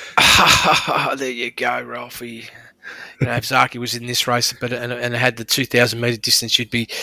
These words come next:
pretty keen to run the first three or four again. I mean, we just talked about it in detail. So I just feel this is, this horse is absolutely set up for it. Look at that run two starts back, Ralphie.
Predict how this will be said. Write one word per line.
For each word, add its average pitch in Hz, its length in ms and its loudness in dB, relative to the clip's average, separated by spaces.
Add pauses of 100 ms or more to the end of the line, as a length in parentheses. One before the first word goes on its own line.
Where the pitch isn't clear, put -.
(140)
pretty 131 200 2
keen 123 280 2
to 110 120 -6
run 120 240 2
the 110 60 -8
first 120 300 0
three 123 160 0
or 110 40 -2
four 123 320 -2
again. 117 240 0
I - 20 0
mean, 120 300 -4 (400)
we 123 60 -4
just 117 180 -2
talked 131 260 0
about 113 260 2
it 107 60 -8
in 113 120 -8
detail. 120 460 0
So 123 260 2 (840)
I 180 160 6
just - 200 4
feel 160 200 4
this 139 220 4
is, 127 420 0 (160)
this 143 140 -2
horse 143 240 0
is - 100 -4 (120)
absolutely 139 600 0
set 131 300 2
up 127 120 0
for 123 240 -8
it. 135 40 -6
Look 170 120 -4
at - 60 -2
that 160 180 4
run 139 220 2
two 131 220 0
starts 123 420 6
back, - 280 2
Ralphie. 139 380 -2